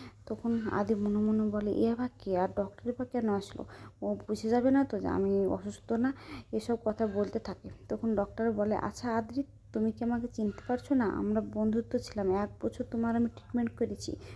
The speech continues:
তুমি আমাকে চিনতে পারছো না? আর তোমাকে দেখে মনে হচ্ছে কেন তুমি আমাকে দেখে ভয় পাচ্ছ?" তখন আদ্রি বলে, "না, না,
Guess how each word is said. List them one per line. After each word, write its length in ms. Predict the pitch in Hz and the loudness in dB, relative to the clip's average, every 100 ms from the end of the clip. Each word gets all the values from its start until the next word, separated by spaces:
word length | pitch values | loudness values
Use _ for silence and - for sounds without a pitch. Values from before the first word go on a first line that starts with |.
| - | -12
তুমি 180 | - 220 | -2 2
আমাকে 220 | 226 233 | 4 2
চিনতে 320 | 226 226 220 247 | 0 0 0 2
পারছো 260 | 254 - | 0 2
না? 120 | 262 196 | 2 2
আর 100 | 190 - | 0 -2
তোমাকে 260 | 226 233 | -2 0
দেখে 200 | 233 247 | 0 2
মনে 280 | 233 214 220 | 4 4 4
হচ্ছে 200 | 247 247 254 | 2 0 -2
কেন 160 | 220 196 - | 0 0 0
তুমি 200 | 208 220 | 2 4
আমাকে 240 | 226 220 214 | 4 2 -2
দেখে 240 | 214 - | -4 -2
ভয় 300 | 208 - 190 | -6 -4 -4
পাচ্ছ?" 260 | 185 208 - 269 302 - - - - | -2 -4 -6 -10 -10 -14 -20 -16 -6
তখন 260 | 220 - 247 | -4 2 4
আদ্রি 320 | 208 202 220 233 | 4 2 4 4
বলে, 200 | 226 226 | 4 4
"না, 140 | 254 349 | 8 8
না, 120 | 277 | 8